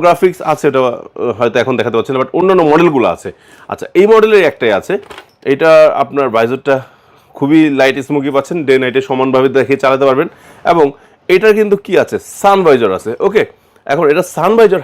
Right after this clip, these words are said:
হাফ ফেসের ভিতর সানভাইজার কিন্তু টেনে নামাইতে হবে না, হাফ ফেসের ভিতরে সুইচ সানভাইজার দেওয়া হয়েছে, যেটা সাধারণত অন্যান্য হাফ ফেসে আমরা চিন্তা করতে পারি না। ওকে, আর এই চমৎকার হেলমেটটা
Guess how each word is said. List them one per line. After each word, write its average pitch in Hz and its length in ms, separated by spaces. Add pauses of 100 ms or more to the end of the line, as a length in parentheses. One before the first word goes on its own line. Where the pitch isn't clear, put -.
হাফ 135 240
ফেসের 220 260
ভিতর 208 200
সানভাইজার 165 420
কিন্তু 165 140 (100)
টেনে 247 240
নামাইতে 131 300
হবে 95 180
না, 80 40 (500)
হাফ 147 240
ফেসের 190 280
ভিতরে 226 200 (200)
সুইচ 254 240 (100)
সানভাইজার 113 400
দেওয়া 92 160
হয়েছে, 92 200 (440)
যেটা 147 200
সাধারণত 180 260 (180)
অন্যান্য 180 400 (400)
হাফ 127 240
ফেসে 165 280
আমরা 151 200
চিন্তা 185 280
করতে 123 260
পারি 92 200
না। 95 40 (180)
ওকে, 196 140 (540)
আর - 80 (340)
এই 247 60 (180)
চমৎকার 208 460
হেলমেটটা 151 320